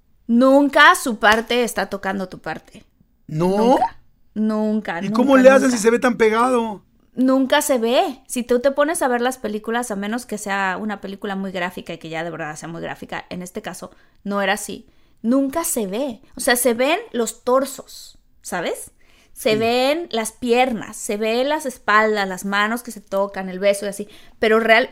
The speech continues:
Speaker 1: o sea, la parte donde su cadera con mi cadera o así, algo así, no, ellos siempre se acomodan en un lado donde no está su parte tocando tu parte.
Speaker 2: Ah, ok,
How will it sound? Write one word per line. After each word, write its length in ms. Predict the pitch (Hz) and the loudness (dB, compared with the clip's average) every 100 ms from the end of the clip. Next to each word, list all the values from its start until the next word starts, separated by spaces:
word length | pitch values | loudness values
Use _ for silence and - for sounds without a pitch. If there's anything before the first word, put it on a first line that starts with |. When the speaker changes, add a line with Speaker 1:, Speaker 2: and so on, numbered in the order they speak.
| - | -4
Speaker 1:
o 60 | |
sea, 160 | 247 233 | -4 -2
la 220 | 214 - | -2 0
parte 360 | - 247 - 349 | 0 0 2 2
donde 500 | 330 233 196 185 190 | 4 4 4 2 0
su 260 | - 208 | -6 -8
cadera 380 | - 196 208 240 | -2 2 4 4
con 160 | 262 233 | 2 -2
mi 100 | 202 | -4
cadera 460 | 190 185 202 190 160 | -2 2 2 2 0
o 80 | |
así, 220 | 160 - 190 | -4 -4 -2
algo 180 | 196 214 | -2 -2
así, 220 | - 220 | -6 -6
no, 400 | 226 247 269 - | -4 -2 -4 -8
ellos 320 | - 277 294 330 | -2 0 0 -4
siempre 680 | - 254 240 233 240 320 - - _ | 0 0 0 -2 -2 -4 -10 -20 _
se 140 | - | 0
acomodan 600 | 196 - 214 220 214 247 | 0 0 -2 0 0 0
en 120 | 247 214 | -2 -4
un 200 | 220 226 | -4 0
lado 400 | 208 190 208 254 | 0 2 0 -2
donde 300 | 208 196 190 | -6 -6 -6
no 280 | 190 196 | -4 -2
está 300 | 220 240 - | -2 -2 -4
su 180 | 226 226 | -4 -6
parte 300 | - - 220 | -8 -8 -8
tocando 340 | 220 - 175 180 | -10 -12 -12 -14
tu 100 | 190 | -14
parte. 180 | 233 156 | -12 -6
Speaker 2:
Ah, 200 | 165 175 | -4 -2
ok, 120 | 147 | -2